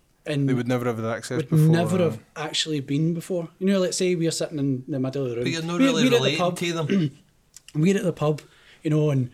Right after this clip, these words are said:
Speaker 1: one guy's like, "Oh, by the way, we're talking about, you know, pre-, previous girlfriends, or,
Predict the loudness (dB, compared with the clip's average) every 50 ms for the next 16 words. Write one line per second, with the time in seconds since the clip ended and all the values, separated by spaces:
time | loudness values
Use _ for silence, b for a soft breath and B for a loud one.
0 | b b b b b b -10 -4 -2 0 0 2 2 2 2 0 0 -2 -2 -4
1 | -2 -2 -2 -2 0 0 2 2 2 2 2 2 0 0 -2 -4 -4 -4 -4 -4
2 | -4 -6 -6 -6 -4 -4 -4 -2 -2 -4 -6 -10 _ -12 -8 -6 -4 -4 -6 -6
3 | -6 -4 -4 -2 -2 -2 -4 -4 -6 -6 -4 -4 -4 -6 -6 -6 -4 -4 -2 -4
4 | -4 -6 -8 -10 -12